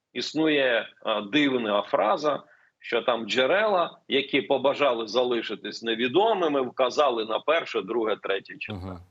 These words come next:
Speaker 1: Тобто це свідчить про те, що це роздуми,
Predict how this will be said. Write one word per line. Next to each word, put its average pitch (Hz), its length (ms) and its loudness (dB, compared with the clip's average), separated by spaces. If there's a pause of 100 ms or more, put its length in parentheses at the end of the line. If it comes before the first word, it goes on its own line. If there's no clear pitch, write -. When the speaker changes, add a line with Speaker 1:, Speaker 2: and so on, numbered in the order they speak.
(180)
Speaker 1:
Тобто - 320 -2 (360)
це 247 420 0
свідчить 160 640 -2
про 139 160 0
те, 240 200 0
що 160 180 -4
це 139 220 0
роздуми, 156 840 0